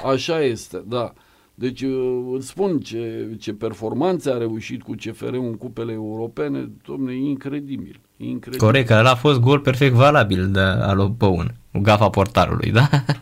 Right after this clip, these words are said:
Speaker 2: <laughs> Vedeți
Speaker 1: Da.
Speaker 2: cum... Exact, adică cumva îți arată că România ar avea ceva potențial. Adică fotbalistic cred că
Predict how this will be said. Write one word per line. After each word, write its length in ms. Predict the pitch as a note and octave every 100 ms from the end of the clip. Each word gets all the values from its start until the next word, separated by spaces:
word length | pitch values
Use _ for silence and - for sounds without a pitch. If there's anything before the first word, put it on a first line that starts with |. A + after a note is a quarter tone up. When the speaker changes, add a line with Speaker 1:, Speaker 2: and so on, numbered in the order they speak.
| G3
Speaker 2:
<laughs> 380 | A3+ A3 G3+ -
Vedeți 380 | A#2+ C#3+ D3
Speaker 1:
Da. 80 | C#3
Speaker 2:
cum... 240 | C#3 C3 B2+ B2+
Exact, 440 | D3 D#3+ F3+ -
adică 480 | B2 C#3+ D#3+ D3+ D3 - - -
cumva 380 | - D#3 D3 G3+
îți 120 | A3+
arată 320 | G3 G#3 A3+ G#3
că 340 | G3 G3+ F#3+ -
România 840 | E3 E3 F3 E3 F#3 A#3 A3+ G#3+ G#3+ _ _ _ _ _ _ - _ _
ar 180 | - F3+
avea 220 | G3 A#3
ceva 240 | A#3 G3 F3
potențial. 720 | C3+ A#2+ G#2 G#2+ B1 - _ _ -
Adică 300 | G2 A#2+ B2
fotbalistic 680 | A#2+ C#3 B2 B2 D#3+ G#3 F#3
cred 140 | F#3+
că 220 | F#3+ F#3+